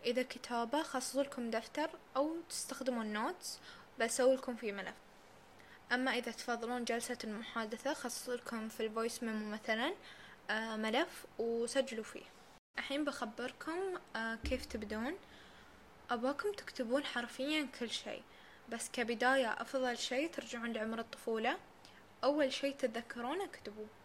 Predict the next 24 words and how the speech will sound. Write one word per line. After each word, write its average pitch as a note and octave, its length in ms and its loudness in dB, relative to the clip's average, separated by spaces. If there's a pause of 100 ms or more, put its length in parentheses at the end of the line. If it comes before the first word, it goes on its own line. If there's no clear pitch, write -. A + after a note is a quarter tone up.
(680)
سواء B3+ 460 4
كان A3+ 340 0
موقف A3 520 -6
حلو، A3+ 400 2
موقف A3 460 -2
سيء، A3+ 800 -2
شيء A#3 260 -2
مستحيل A#3 560 -4
تنسونه، A3+ 880 0 (600)
أو A#3 100 2
حتى - 360 2
شيء B3+ 220 6
تحسون C4 380 -4
إنه A3 240 -4
ترك A3+ 360 -4
لكم A3 220 -6
أثر. - 360 -6 (560)
عقب A#3+ 280 0
ما B3+ 160 0
تكتبون B3 500 -4
كل C4 180 0
شيء C#4 160 4
في C4+ 140 -8
مرحلة A#3+ 380 -2